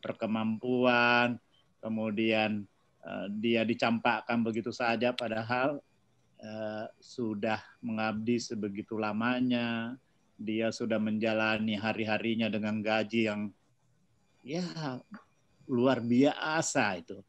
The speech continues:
Ya. Saya pernah memimpin yang namanya satu lembaga dakwah di Jakarta. Eh, itu dai-dai itu ada yang gajinya tujuh puluh lima ribu per bulan, tiga bulan sekali dia ambil dari pulau baru datang. Semua saya naikkan gajinya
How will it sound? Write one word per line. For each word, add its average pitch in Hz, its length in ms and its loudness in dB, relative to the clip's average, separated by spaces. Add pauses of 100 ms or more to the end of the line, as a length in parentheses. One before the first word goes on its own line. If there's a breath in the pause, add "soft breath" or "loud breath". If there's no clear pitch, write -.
(180)
Ya. 107 160 -4 (380)
Saya 160 260 6
pernah 170 380 4
memimpin 156 580 4
yang 127 220 10
namanya 123 500 6
satu 120 300 0
lembaga 113 320 4
dakwah 110 400 2
di 95 160 -4
Jakarta. 92 560 -4 (680)
Eh, 104 460 -2
itu 135 320 6
dai-dai 117 800 4
itu 131 160 0
ada 117 160 4
yang 120 160 4
gajinya 110 400 2
tujuh 110 320 -4
puluh 107 240 0
lima 107 240 0
ribu 107 240 0
per 101 160 -4
bulan, 110 480 2
tiga 104 240 -4
bulan 107 260 0
sekali 104 380 -2
dia 104 240 -2
ambil 110 480 0
dari 104 240 -2
pulau 110 420 0
baru 104 220 0
datang. 107 260 -2 (300 soft breath)
Semua 160 640 6
saya 147 260 6
naikkan 139 460 8
gajinya 139 560 6